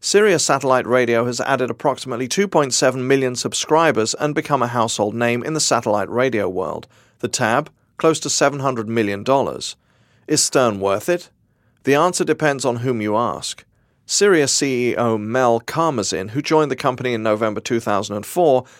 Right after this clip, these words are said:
and had been Stern's boss at Infinity Broadcasting and then Viacom before departing in June two thousand and four, says the radio shock jock is a good investment. "There is no question that Howard is worth the money that he is getting paid," said Karmazin of C N B C's Mad Money show last fall.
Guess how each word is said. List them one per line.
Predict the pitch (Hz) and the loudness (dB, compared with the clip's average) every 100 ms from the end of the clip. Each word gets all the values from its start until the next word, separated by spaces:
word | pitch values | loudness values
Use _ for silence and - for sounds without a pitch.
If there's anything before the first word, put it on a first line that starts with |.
| _ - | _ -2
and | 135 | 0
had | 131 117 | 0 0
been | 123 | -2
Stern's | 117 - 123 110 | 0 0 0 0
boss | 107 131 117 | 2 2 2
at | 104 | -2
Infinity | - 113 - 131 120 107 | -6 -6 -2 -2 -2 -2
Broadcasting | 135 135 127 120 117 - 120 | 2 2 2 0 0 -2 -4
and | - 131 | -4 2
then | 127 117 | 2 2
Viacom | 113 127 120 - 113 113 | 2 4 2 0 -2 -2
before | 117 147 | 2 4
departing | 123 117 117 113 113 | 4 2 2 2 -2
in | 104 | -6
June | 104 110 101 | -4 -4 -4
two | 104 | -6
thousand | 110 101 101 | -4 -6 -6
and | 104 | -10
four, | - 139 127 123 - - | -2 2 2 0 -8 -12
says | - 165 156 | 2 6 6
the | 151 | 4
radio | 147 170 156 139 | 2 4 4 2
shock | 127 - 185 - | 0 0 0 0
jock | 123 101 - | 2 2 0
is | 143 127 | -4 -4
a | |
good | 113 127 101 | 0 0 0
investment. | 101 127 123 - 73 - _ _ _ _ | -2 0 0 -4 -10 -12 _ _ _ _
"There | - 135 | 0 2
is | 147 | 2
no | 190 | 0
question | - 180 - 143 110 | 2 2 2 -2 -2
that | 101 | -2
Howard | 135 131 117 | 2 2 2
is | 110 | 0
worth | 127 120 | 2 2
the | 123 | -2
money | 127 131 107 | -2 0 -2
that | 104 | -2
he | 127 | -2
is | 113 | -2
getting | - 101 104 | 0 -2 -2
paid," | - 139 104 | -2 -2 -2
said | - 104 - | -4 -6 -2
Karmazin | 113 98 98 107 95 | -2 -2 -4 -6 -6
of | |
C | - 123 110 | -4 -2 -2
N | 101 | -4
B | 101 | -6
C's | 107 95 101 | -4 -4 -4
Mad | 107 110 104 | -4 -2 -2
Money | 117 131 120 | -2 -4 -4
show | - 87 | -4 -4
last | 85 85 85 | -2 -6 -8
fall. | - 151 143 67 | -6 -2 -2 -4